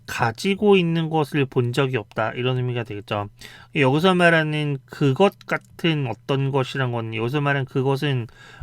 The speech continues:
뭘 얘기하는 겁니까? 어, 테이프 리코더.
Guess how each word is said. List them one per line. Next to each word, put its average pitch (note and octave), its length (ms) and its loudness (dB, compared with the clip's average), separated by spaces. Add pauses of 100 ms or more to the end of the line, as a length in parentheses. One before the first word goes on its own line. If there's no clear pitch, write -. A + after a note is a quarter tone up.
뭘 C3 260 6
얘기하는 C3 360 2
겁니까? B2+ 500 0 (360)
어, C#3 400 -2 (440)
테이프 D3+ 440 -4 (720)
리코더. B2+ 760 -2